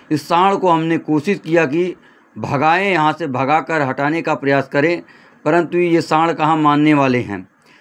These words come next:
सांड सांड ही होते हैं। आगे किस तरीके से भाग रहे हैं आप देख सकते हैं इस वीडियो में। हम, हमने लाख कोशिश की, हमारे लाख कोशिशों के बाद ये सांड नहीं माने। फिर देखते हैं,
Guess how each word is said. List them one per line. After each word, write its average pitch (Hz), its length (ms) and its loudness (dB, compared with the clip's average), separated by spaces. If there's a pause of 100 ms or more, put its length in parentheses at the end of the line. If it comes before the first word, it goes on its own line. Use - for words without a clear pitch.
(140)
सांड 175 560 2
सांड 170 340 0
ही 160 140 4
होते 160 340 2
हैं। 175 160 2
आगे 151 440 0 (180)
किस 151 160 -8
तरीके 151 300 -4
से 156 160 -6
भाग 131 280 -2
रहे 156 100 2
हैं 160 80 -2
आप 143 100 -2
देख 139 240 -4
सकते 139 300 -4
हैं 156 240 -2 (680)
इस 127 240 -2
वीडियो 143 340 4
में। 117 200 0 (480)
हम, 165 340 -4 (120)
हमने 180 480 0
लाख 170 400 2
कोशिश 170 320 -6
की, 170 160 -6
हमारे 151 340 2
लाख 160 280 0
कोशिशों 156 420 -4
के 147 100 0
बाद 143 300 0
ये 151 120 2
सांड 151 340 0
नहीं 139 140 4
माने। 135 300 4
फिर 160 200 -2
देखते 156 380 0
हैं, 165 220 0